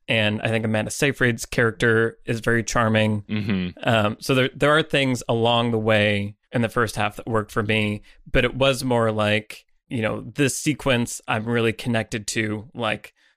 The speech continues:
Speaker 1: following Mayer as he marches through M G M to go give his speech to all of his employees where he's gonna cut all of their salaries. Like,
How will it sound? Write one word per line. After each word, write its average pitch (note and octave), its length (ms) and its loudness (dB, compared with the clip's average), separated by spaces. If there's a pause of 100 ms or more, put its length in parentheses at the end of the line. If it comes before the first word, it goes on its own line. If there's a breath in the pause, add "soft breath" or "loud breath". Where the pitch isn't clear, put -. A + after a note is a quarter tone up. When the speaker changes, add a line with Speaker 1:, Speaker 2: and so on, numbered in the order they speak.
(100)
Speaker 1:
following A#2 480 0
Mayer A2+ 440 2
as A2+ 180 -6
he G#2+ 300 -6 (260)
marches A2+ 520 -2
through A#2 260 -2
M A2+ 160 -2
G A2+ 180 -4
M A2 160 -2
to A2 120 -8
go G#2+ 160 -6
give G#2 180 -8
his G#2+ 160 -6
speech - 540 -10
to A2 420 -4
all A2 160 -6
of A2 60 -6
his A2 160 -10
employees A2 440 -6
where A#2 120 -4
he's A2+ 100 -8
gonna G#2+ 180 -8
cut - 280 -6
all A2 180 -4
of A2 100 -12
their A2 300 -4
salaries. G#2+ 560 -6
Like, A2+ 220 -8